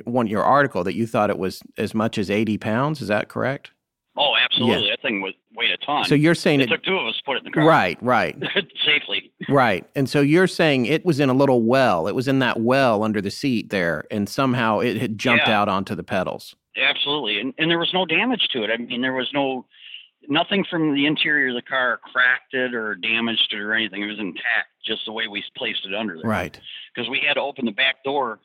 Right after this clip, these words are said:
Speaker 2: and slide it up and over.
Speaker 1: Right, right. Okay.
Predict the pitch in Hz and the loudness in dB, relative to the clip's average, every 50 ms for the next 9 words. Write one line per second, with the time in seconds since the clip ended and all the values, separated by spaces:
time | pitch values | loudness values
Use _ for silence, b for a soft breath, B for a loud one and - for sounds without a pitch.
0 | B B B B B 113 110 - - 120 117 120 120 110 101 - - 120 123 - | B B B B B -8 -8 -6 -4 -2 0 0 0 0 -4 -6 -8 -10 -10 -8
1 | - 98 90 - - _ - - 127 123 - 117 113 110 101 90 - - - - | -8 -10 -10 -10 -12 _ -14 -14 -10 -6 -2 0 2 2 2 0 -2 -6 -12 -20
2 | - _ _ - - - _ - 110 104 95 90 85 - - - _ _ _ _ | -20 _ _ -20 -20 -14 _ -2 0 0 0 0 -4 -8 -12 -20 _ _ _ _
3 | - - - - - - 113 120 - - 156 175 139 | -20 -20 -20 -14 -6 -4 -4 -2 0 0 0 0 0